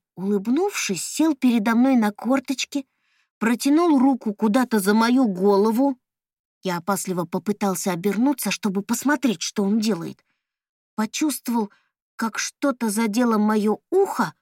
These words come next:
и через секунду он показал мне блестящую пачку жвачек, зажатую между его пальцами. "Фокус", улыбаясь, сказал Бруно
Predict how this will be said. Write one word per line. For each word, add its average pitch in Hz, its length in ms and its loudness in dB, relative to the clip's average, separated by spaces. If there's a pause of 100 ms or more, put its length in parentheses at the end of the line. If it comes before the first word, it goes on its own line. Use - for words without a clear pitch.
(800)
и 208 100 -4
через 262 340 0
секунду 320 480 0
он 285 140 0
показал 285 500 0
мне 285 220 2
блестящую 254 880 -2
пачку 269 480 -2
жвачек, 214 680 -2 (220)
зажатую 226 600 2
между 214 360 2
его 202 240 4
пальцами. 165 680 -4 (1000)
"Фокус", - 880 -6 (760)
улыбаясь, 214 580 0
сказал 202 460 -2
Бруно 226 440 0